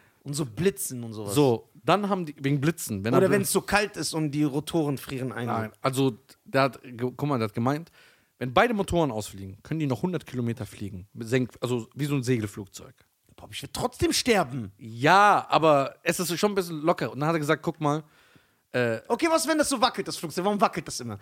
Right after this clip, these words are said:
Speaker 1: Warum wackeln einige Piloten?
Speaker 2: Und dann, ja, der hat mir dann gesagt, wackeln. Das Wackeln, was wir, wo du sagst, so, hier, bla, bla, bla und so, ne?
Speaker 1: <laughs>
Speaker 2: Hier, dieses W-, Wackeln, ne?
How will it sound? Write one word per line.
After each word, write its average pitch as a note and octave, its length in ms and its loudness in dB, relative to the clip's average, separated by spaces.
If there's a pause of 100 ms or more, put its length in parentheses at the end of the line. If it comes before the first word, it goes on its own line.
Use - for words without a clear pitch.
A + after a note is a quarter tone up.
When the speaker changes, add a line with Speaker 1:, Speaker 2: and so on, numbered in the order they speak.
(160)
Speaker 1:
Warum A#3 240 2
wackeln B3 320 2
einige D3+ 280 -4
Piloten? A#2+ 320 -8
Speaker 2:
Und E3 80 0
dann, G3 200 4
ja, F3 240 6
der D3 120 0
hat D3+ 100 -4
mir F3+ 60 0
dann D3+ 120 2
gesagt, E3+ 500 2 (460)
wackeln. A#2+ 600 -2 (600)
Das - 160 -8
Wackeln, D3 280 0
was C3+ 180 -8
wir, C#3 240 -4
wo C3+ 100 -4
du C#3 180 -6
sagst, D3 280 -2
so, C#3+ 200 0
hier, C3+ 260 0
bla, A#2 160 -8
bla, B2 140 -4
bla B2 200 -2
und G#2+ 180 -8
so, G2+ 100 -10
ne? A2 80 -4
Speaker 1:
<laughs> - 1500 -10
Speaker 2:
Hier, D3 320 2 (420)
dieses D3 360 -8
W-, C#3+ 40 -12 (280)
Wackeln, D#3+ 420 4
ne? F3+ 260 2